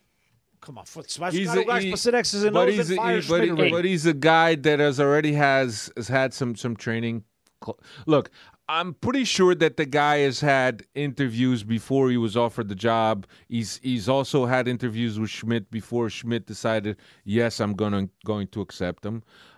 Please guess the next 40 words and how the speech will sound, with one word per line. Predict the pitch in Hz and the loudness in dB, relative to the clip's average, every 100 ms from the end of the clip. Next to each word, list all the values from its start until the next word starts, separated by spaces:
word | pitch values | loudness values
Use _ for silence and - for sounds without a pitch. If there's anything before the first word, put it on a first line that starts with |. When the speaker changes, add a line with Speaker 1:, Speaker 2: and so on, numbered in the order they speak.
| _ | _
Speaker 2:
Uh, | 127 139 | -6 -4
so | - 175 185 - | 0 0 0 -4
maybe | 160 220 277 277 | -2 0 0 0
he's, | 269 233 - | -2 -6 -6
he's | 226 254 | -8 -2
already | 254 240 196 233 277 254 208 202 _ _ _ _ _ _ _ - | -2 0 0 0 0 -4 -6 -8 _ _ _ _ _ _ _ -12
made | 156 165 208 208 | -4 -2 0 -2
a | |
good | 170 175 | 0 -2
impression | 202 175 196 240 - 165 | -2 -4 -2 -2 -2 -4
in | 156 | -4
terms | 139 165 190 160 | -4 -4 -4 -4
of | 175 139 | -4 -4
what | 101 117 160 - | -4 0 0 0
they | 156 | -4
were | 180 | -2
looking | 165 196 214 | -2 -2 -4
for, | 190 135 135 | -6 -2 -2
and | 135 127 | -2 -4
this | 151 | -4
is | 190 160 | -4 -4
the | 147 | -4
type | 135 143 147 160 | -4 -6 -6 -8
of | 147 | -12
profile | - 135 143 147 156 | -6 -6 -4 -4 -2
that | 151 165 | -2 -2
we're | 170 | 0
looking | 185 226 254 | -2 -4 -8
for. | - 117 - - - | -4 -4 -4 -12 -10
Not | 175 262 | 0 0
necessarily | 302 208 170 - 180 180 147 | 2 0 0 2 4 4 2
a | |
guy | 135 156 151 | 4 4 4
that's | 135 127 - | 2 -2 0
going | 139 135 127 | 2 2 0
to | - 127 117 - - | 2 2 2 -2 -16
set | - - 139 | -4 2 2
up | - | 0
the | - | -8
cones | - 143 139 117 120 117 | -4 -2 -2 -2 -4 -8